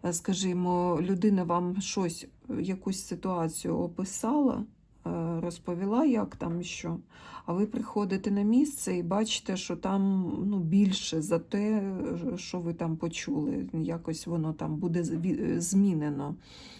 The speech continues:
по факту, по ітогу. Потім ось тут. Мгм. Для когось, дивіться, ситуація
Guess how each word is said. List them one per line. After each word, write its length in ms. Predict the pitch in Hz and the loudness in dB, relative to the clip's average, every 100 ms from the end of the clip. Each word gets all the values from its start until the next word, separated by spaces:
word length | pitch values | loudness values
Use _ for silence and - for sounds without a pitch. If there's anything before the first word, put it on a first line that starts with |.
| - - - _ - - - - _ - - - | -20 -20 -20 _ -20 -20 -20 -20 _ -16 -12 -8
по 100 | - 165 | -4 -4
факту, 460 | - 147 147 170 | 0 0 0 -6
по 200 | 156 165 | -2 0
ітогу. 480 | 160 160 165 156 196 220 - - - - - - - - - | 0 -2 -4 -2 -2 -6 -10 -20 -20 -20 -20 -20 -20 -14 0
Потім 840 | 208 185 - 185 175 180 175 196 - - - - - _ - - _ _ _ _ - _ - - | 0 0 -6 -6 -4 -4 -4 -4 -8 -20 -20 -20 -20 _ -20 -20 _ _ _ _ -20 _ -20 -8
ось 300 | 196 208 - - | -6 -6 -10 -6
тут. 640 | 190 175 165 - - - - - - - - - - - - - - - - - - - - - _ _ - - - - - - - - - - _ - - - 214 | -4 -2 -4 -8 -16 -16 -20 -20 -20 -20 -20 -20 -20 -20 -20 -20 -20 -20 -20 -20 -20 -20 -20 -20 _ _ -20 -20 -20 -20 -20 -20 -20 -20 -20 -20 _ -20 -20 -10 -2
Мгм. 360 | 190 190 175 - - - - - | 0 0 -2 -8 -14 -14 -14 -6
Для 220 | - 220 233 | 2 4 4
когось, 680 | - 202 190 180 - - - | 4 4 4 -2 -4 -6 -6
дивіться, 600 | 196 190 196 175 - 175 | -2 0 0 0 -4 -6
ситуація 1120 | - - - 196 214 254 262 - 196 185 185 | -6 -8 -4 -2 2 0 0 -4 -2 0 -2